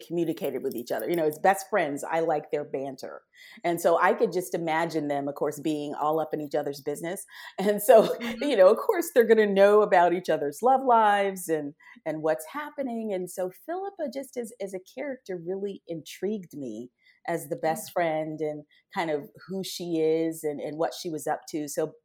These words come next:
Speaker 1: actually, by the time I had started writing that book, um, Her Sweet Temptation, I knew that I wanted to write something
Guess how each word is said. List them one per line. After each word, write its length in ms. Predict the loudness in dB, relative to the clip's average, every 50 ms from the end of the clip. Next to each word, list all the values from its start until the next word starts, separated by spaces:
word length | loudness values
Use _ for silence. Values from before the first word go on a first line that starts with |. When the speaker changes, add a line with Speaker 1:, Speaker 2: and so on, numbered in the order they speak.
| _ _
Speaker 1:
actually, 580 | 0 0 0 0 -4 -8 -8 -6 -6 -6 -6 -4
by 140 | -4 -6 -4
the 160 | -6 -8 -8 -6
time 420 | -4 -4 -2 -2 -4 -6 -8 -10 -14 _ _ -20 -20 _ _ -6
I 360 | -4 -2 -2 -2 -2 -4 -6 -6 -6
had 340 | -4 -2 -2 -2 -4 -6 -10
started 540 | -12 -10 -6 -4 -2 -2 0 -2 -2 -4 -6 -8
writing 640 | -6 -4 -2 -2 -2 -4 -4 -4 -4 -6 -6 -6 -4
that 260 | -4 -4 -4 -6 -8
book, 240 | -6 -6 -6 -6 -6 -10 -14 -20 _ _ _ _ _ _ -20 -20 _ -10
um, 520 | -8 -6 -6 -6 -8 -8 -10 -10 -12 -14 -16 _ _ _ _ _ _ -14 -14 _ _ _ _ -20 -20 -16 -16
Her 240 | -12 -6 -4 -4 -4
Sweet 260 | -2 -4 -6 -6 -6
Temptation, 760 | -8 -12 -10 -8 -6 -6 -6 -6 -6 -8 -8 -8 -8 -10 -14 _ -6
I 180 | -6 -4 -4 -6
knew 540 | -8 -8 -6 -2 -2 -2 -2 -2 -6 -8 -6
that 140 | -6 -6 -6 -6
I 80 | -8 -8
wanted 380 | -6 -6 -6 -6 -8 -10 -12 -14 -16 -16 -12
to 340 | -10 -10 -10 -10 -12 -16 _ _ _ _ _ _ _
write 380 | -6 -4 -2 -2 -2 -2 -6 -8
something 500 | -6 -6 -6 -6 -8 -10 -10 -8 -8